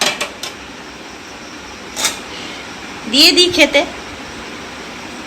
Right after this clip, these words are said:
কাল থেকে আবার, কাল আবার স্কুল। একটা দিন ছুটি পাওয়া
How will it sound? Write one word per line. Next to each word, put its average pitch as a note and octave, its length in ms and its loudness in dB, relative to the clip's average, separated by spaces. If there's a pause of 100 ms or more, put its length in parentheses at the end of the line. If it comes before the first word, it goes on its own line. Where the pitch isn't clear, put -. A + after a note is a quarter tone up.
(2000)
কাল G#3+ 140 8 (120)
থেকে C#4+ 180 6 (100)
আবার, A#3 260 8
কাল G#3 140 10 (100)
আবার A3+ 260 4
স্কুল। A#3 240 -4 (500)
একটা D4+ 260 4
দিন E4 100 8 (100)
ছুটি D4 280 0
পাওয়া D4 160 12